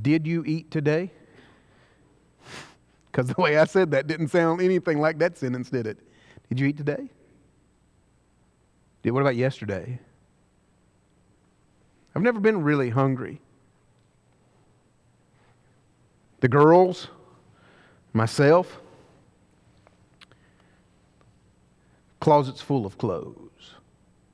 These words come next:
As a matter of fact, at times we have to bring down boxes from the attic that are winter clothes or spring clothes.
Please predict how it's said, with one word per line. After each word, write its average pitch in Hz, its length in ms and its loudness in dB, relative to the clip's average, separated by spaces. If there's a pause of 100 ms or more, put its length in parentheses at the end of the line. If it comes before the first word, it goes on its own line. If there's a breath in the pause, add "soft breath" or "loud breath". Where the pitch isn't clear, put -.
(1000)
As - 60 -4
a 147 40 4
matter 160 140 6
of 123 60 -4
fact, 185 360 6 (640 soft breath)
at 139 180 0
times 175 400 6
we 185 140 6
have 180 160 6
to 147 100 -8
bring 175 360 4
down 190 280 4
boxes 180 640 4 (460 soft breath)
from 180 720 6
the 165 160 4
attic 190 460 8
that 160 200 6
are 160 100 4
winter 185 400 4
clothes 175 560 6
or 202 80 4
spring 247 420 4
clothes. 143 840 0